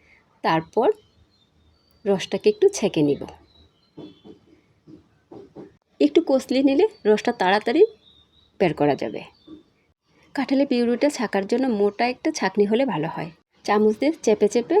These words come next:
পিউরিটাকে বের করে নিব। পিউরিটা বের হয়ে গেছে, আঁশ আঁশটা রয়ে গেল ছাঁকনিতে। আর লাগবে একটা ডিম। ডিম, চিনি, পরিমিত লবণ ভালোভাবে ফেটিয়ে নিব।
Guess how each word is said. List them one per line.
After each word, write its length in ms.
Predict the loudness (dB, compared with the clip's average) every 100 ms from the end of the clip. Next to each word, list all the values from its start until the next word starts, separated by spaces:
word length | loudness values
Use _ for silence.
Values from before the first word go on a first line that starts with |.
| -2 _ 2
পিউরিটাকে 440 | 4 4 2 2 2
বের 120 | 0
করে 140 | -2 -6
নিব। 120 | -6 -8 -18 _ _ _ _ _ _ _ _ _ _ _ _ -20 _ _ _ _ _ _ _ _ 0
পিউরিটা 260 | 2 4 2
বের 120 | 0 0
হয়ে 140 | 0 0
গেছে, 200 | 0 -2 -6 -8 _ _ _ _ _ _ -4
আঁশ 200 | -4 0 -2
আঁশটা 260 | -2 -2 -2 0
রয়ে 160 | 2 2
গেল 120 | 2 -2 -2
ছাঁকনিতে। 440 | -4 -2 -6 -8 -12 _ _ _ _ _ _ _ _ _ _ -2
আর 100 | 0
লাগবে 220 | 0 -2 -4
একটা 140 | 0 0 0
ডিম। 180 | -4 -6 -18 _ _ _ _ _ _ _ _ _ _ -20 -20 -18 -8 -2
ডিম, 300 | 2 4 2 0
চিনি, 320 | -2 0 2 0 0
পরিমিত 340 | 0 -2 -2 -2 0
লবণ 320 | -2 0 -2 -2 _ _ _ _ _ _ _ _
ভালোভাবে 420 | -4 0 2 2 2
ফেটিয়ে 280 | 0 2 0
নিব। 120 | -2